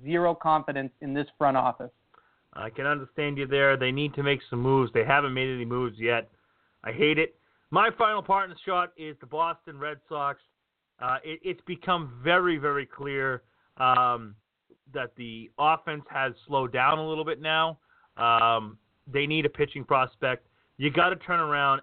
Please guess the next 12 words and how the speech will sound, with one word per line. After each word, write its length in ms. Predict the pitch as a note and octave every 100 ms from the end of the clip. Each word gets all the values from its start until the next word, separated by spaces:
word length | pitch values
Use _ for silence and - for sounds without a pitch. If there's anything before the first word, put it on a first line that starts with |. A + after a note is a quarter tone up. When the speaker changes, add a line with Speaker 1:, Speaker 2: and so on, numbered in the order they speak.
| -
Speaker 2:
and 180 | C#3 A#2 -
get 240 | D3 D#3 B2+
that 180 | B2 A2+
pitching 340 | C#3+ C3 B2+ A#2+
prospect, 440 | C3 A2+ A2 B2 - -
prospect. 480 | C3 A#2+ - A2+ - _ _ _ _ -
And 300 | C#3+ C#3 C3+ -
I'm 160 | C#3+ E3
gonna 160 | F3+ E3+
sit 200 | G3 -
there 400 | E3+ D#3 D3 C#3+ - _ _ _ _ _
and 400 | C#3+ C#3+ C#3 B2+